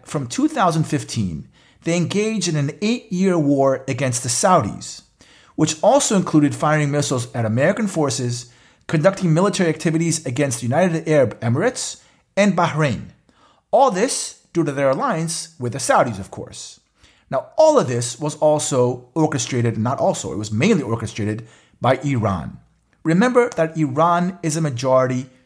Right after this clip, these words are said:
Shia. The Ayatollahs are devout Shiite Muslims. Saudi Arabia, the U A E, United Arab Emirates, and Bahrain are all Sunnis.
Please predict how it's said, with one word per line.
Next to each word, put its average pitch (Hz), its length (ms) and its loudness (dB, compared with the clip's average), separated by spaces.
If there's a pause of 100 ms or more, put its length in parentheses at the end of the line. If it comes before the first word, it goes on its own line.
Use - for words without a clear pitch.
Shia. - 520 0 (520)
The 156 120 -2
Ayatollahs 175 760 0
are 156 80 0
devout 139 640 0
Shiite 156 560 0
Muslims. - 600 -4 (540)
Saudi 220 380 2
Arabia, 196 440 0 (480)
the 147 80 -6
U 190 260 2
A 185 120 4
E, 185 260 0
United 120 380 -2
Arab 127 160 0
Emirates, 143 520 -2
and 151 180 -2
Bahrain 147 640 0 (180)
are 170 140 2
all 120 240 -2
Sunnis. - 760 0